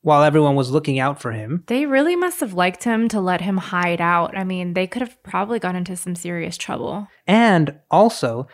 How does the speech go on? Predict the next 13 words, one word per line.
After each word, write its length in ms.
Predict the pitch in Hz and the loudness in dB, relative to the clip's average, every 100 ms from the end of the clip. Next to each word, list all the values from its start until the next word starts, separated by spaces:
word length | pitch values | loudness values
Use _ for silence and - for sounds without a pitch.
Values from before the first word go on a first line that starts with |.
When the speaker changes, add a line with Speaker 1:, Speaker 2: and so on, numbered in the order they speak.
| - | -2
Speaker 1:
the 80 | 147 | 0
Soma 280 | 165 165 160 | 2 2 2
family's 500 | 160 156 147 135 - | 2 2 2 0 0
eldest 420 | 160 156 147 - | 2 2 0 0
daughter, 380 | 143 170 143 135 | 4 4 4 0
Toshiko, 760 | - - - 208 202 135 123 - _ _ | -2 -4 -2 -4 -4 -4 -6 -10 _ _
originally 560 | 165 160 165 170 165 165 | 4 4 4 4 4 2
acted 480 | 143 143 - 143 143 | -2 -2 0 -2 -2
as 340 | 147 135 131 127 | 0 0 0 0
Rash 220 | 127 - | -2 -2
Behari 360 | 135 131 127 | -4 -2 -2
Bose's 340 | 123 127 123 120 | 0 -2 -2 -4
interpreter, 680 | - 127 - 226 - 117 | -4 -2 0 2 0 -2